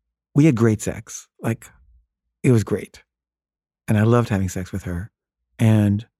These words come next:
I was really into blowjobs, and she gave great blowjobs. And we had this conversation once about, like, is it okay to say no to a sexual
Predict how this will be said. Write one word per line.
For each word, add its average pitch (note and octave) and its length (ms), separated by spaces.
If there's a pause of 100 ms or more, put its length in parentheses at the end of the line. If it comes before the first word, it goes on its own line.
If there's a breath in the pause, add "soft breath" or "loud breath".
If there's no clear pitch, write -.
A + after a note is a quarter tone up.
(540)
I A#2 80
was A2 160
really C3 200
into G#2+ 200
blowjobs, F#2 680
and G#2+ 180 (160)
she - 140
gave A2 240
great G2+ 220
blowjobs. F#2 600 (600)
And C#3+ 100
we C#3 80
had D#3 80
this D#3+ 140
conversation A#2 600
once F#2 280
about, F#2+ 360
like, F2+ 300 (760)
is C3 140
it A#2 80
okay A#2 240
to A2 80
say G#2+ 200
no G2 480 (400)
to - 100
a G#2 60
sexual G2 680